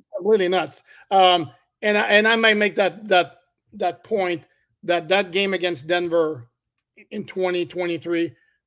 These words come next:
maybe it doesn't get completely out of control if it's a December game or something where it's not completely. I think part of it is the Dolphins were operating, I mean, at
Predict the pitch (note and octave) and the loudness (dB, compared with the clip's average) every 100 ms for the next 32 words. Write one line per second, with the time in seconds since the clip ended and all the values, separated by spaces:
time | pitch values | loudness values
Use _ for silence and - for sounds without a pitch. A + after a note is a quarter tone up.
0 | _ _ F#3+ F3+ G3+ G3+ G3 F#3+ E3+ F3+ | _ _ -12 -2 0 0 0 0 2 0
1 | D#3+ E3+ D#3+ E3+ E3+ D#3 E3 E3 E3 D#3+ | 0 -4 -4 -4 -6 -8 -6 -4 -2 -4
2 | D#3+ D#3 E3 - E3+ D#3+ D#3+ E3 E3 D#3 | -6 -6 -10 -2 0 0 -2 -6 -8 -8
3 | D#3 F3 E3 D#3 D3+ D3+ D3+ - E3 - | -6 -4 -2 -4 -6 -12 -14 -16 -20 -20
4 | - _ F3 E3 D#3 F3+ E3 F3+ D3 F3 | -20 _ -8 -8 -6 -6 -6 -8 -12 -12
5 | - - _ F#3+ F3 G#3 - _ _ G#3+ | -12 -16 _ -6 -2 -4 -6 _ _ 2
6 | G#3+ F#3+ G3 F3+ D3 - _ F3+ F#3 F#3+ | 4 4 0 0 -4 -12 _ 0 2 2
7 | F#3+ E3+ F3 E3+ E3+ E3+ E3+ E3+ E3 F3 | 0 -2 0 2 0 0 0 0 -2 -4
8 | F3 E3 D#3 | -6 -4 -6